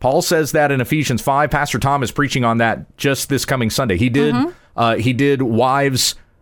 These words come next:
Speaker 1: Submit to Your Husbands
Speaker 2: Mm-hmm.
Speaker 1: just this past Sunday. And this coming Sunday, he's in, uh, Husband, Love Your Wife as Christ Loves the Church.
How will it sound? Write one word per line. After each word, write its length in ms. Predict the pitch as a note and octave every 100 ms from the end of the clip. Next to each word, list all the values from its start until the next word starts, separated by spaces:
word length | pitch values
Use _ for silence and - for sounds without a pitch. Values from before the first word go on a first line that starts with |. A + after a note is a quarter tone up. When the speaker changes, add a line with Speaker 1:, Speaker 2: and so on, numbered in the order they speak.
| _ _
Speaker 1:
Submit 420 | - C#3 A#2+ C#3+
to 60 | -
Your 120 | B2+
Husbands 640 | - D#3+ C#3+ G#2+ F2+ G#2+ -
Speaker 2:
Mm-hmm. 420 | G3 F#3+ G3 D#4+
Speaker 1:
just 280 | F#2+ C3+ -
this 160 | A#2+
past 320 | - D#3 D3+ -
Sunday. 440 | F2+ C#2+ C#2 D#2+ - - _ _
And 120 | G#2+
this 100 | G2+
coming 300 | - D3+ D3
Sunday, 460 | B2 B2+ A2+ G#2+ G#2+
he's 420 | F#2+ A2+ A2 G#2
in, 540 | - A#2+ G#2+ G2+ G2+ F#2 - -
uh, 400 | - G2 F#2 F#2
Husband, 540 | - C3 B2 C#3 C3 B2 -
Love 180 | A2+
Your 120 | G#2 G2
Wife 260 | A2+ A#2
as 80 | G#2
Christ 300 | - A#2 -
Loves 180 | G#2 E2
the 80 | F2+
Church. 480 | - E3 E2 -